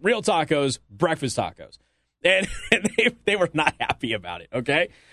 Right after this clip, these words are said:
Now, most of them are conservatives, but I digress. So anyway, um,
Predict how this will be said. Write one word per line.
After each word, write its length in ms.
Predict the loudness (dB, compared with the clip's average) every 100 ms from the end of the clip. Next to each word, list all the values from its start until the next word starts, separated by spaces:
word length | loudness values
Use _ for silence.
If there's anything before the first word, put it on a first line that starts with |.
| 0
Now, 180 | 2 2
most 360 | 0 2 2 -2
of 60 | -2
them 240 | 0 0
are 200 | 2 0
conservatives, 640 | 0 2 2 2 -2 -8 -2
but 260 | 0 0 _ _ 0
I 80 |
digress. 420 | 2 0 -4 -10 -18 _ _ _ _ _ _ _
So 220 | -2 2 2
anyway, 420 | 2 2 2 -2 _
um, 400 | 2 4 2 -2